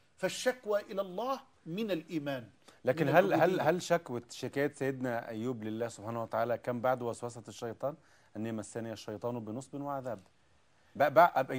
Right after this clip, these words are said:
Speaker 2: كما تقول كتب التفسير، هل
Speaker 1: نعم،
Speaker 2: هذا صحيح أم
Speaker 1: نعم.
Speaker 2: فيها
Speaker 1: لا، هو
Speaker 2: سؤال؟
Speaker 1: أصح ما ثبت في هذا حديث رواه
Speaker 2: أيوة.
Speaker 1: الإمام البيهقي وابن
Speaker 2: نعم.
Speaker 1: حبان وغيرهما بسند حسن،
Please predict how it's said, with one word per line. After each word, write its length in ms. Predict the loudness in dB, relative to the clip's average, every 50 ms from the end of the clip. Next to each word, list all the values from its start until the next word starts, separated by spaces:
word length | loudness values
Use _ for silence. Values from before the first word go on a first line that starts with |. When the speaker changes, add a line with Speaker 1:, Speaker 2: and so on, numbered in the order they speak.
| -4 -2
Speaker 2:
كما 200 | 0 2 2 2
تقول 260 | 0 -2 -4 -6 -6
كتب 240 | -6 -6 -6 -6 -6
التفسير، 480 | -4 -2 -4 -4 -4 -4 -6 -6 -2 0
هل 40 | 0
Speaker 1:
نعم، 140 | 2 2
Speaker 2:
هذا 100 | 2 0
صحيح 240 | -4 -4 -6 -8 -4
أم 60 | -2
Speaker 1:
نعم. 220 | -2 -2 -2 -4 -8
Speaker 2:
فيها 160 | -8 -4 -2
Speaker 1:
لا، 180 | -2 -2 -2 -4
هو 120 | -6 -6
Speaker 2:
سؤال؟ 160 | -6 -6 -6
Speaker 1:
أصح 400 | -4 -2 -2 -2 -2 -2 -4 -8
ما 200 | -4 -2 -2 -2
ثبت 400 | -2 0 -2 -2 -2 -4 -6 -6
في 200 | -8 -6 -4 -6
هذا 320 | -4 -2 -4 -4 -2 -4 -4
حديث 440 | -4 -4 -6 -6 -6 -6 -6 -8 -10
رواه 460 | -8 -6 -4 -2 0 0 0 0 0
Speaker 2:
أيوة. 180 | -4 -8 -8 -8 -10
Speaker 1:
الإمام 600 | -10 -8 -8 -8 -8 -6 -4 -4 -4 -4 -6 -8 -8 -8
البيهقي 680 | -10 -8 -8 -8 -8 -8 -10 -10 -10 -10 -10 -8 -8 -8
وابن 260 | -8 -8 -8 -8 -8
Speaker 2:
نعم. 100 | -8 -8
Speaker 1:
حبان 440 | -8 -8 -4 -2 -2 0 0 -2 -4
وغيرهما 760 | -6 -6 -6 -6 -4 -4 -4 -4 -2 -4 -4 -4 -4 -4 -6
بسند 480 | -6 -6 -6 -4 -2 -2 -2 -4 -6 -6
حسن، 400 | -4 -6 -4 -2 -2 -4 -4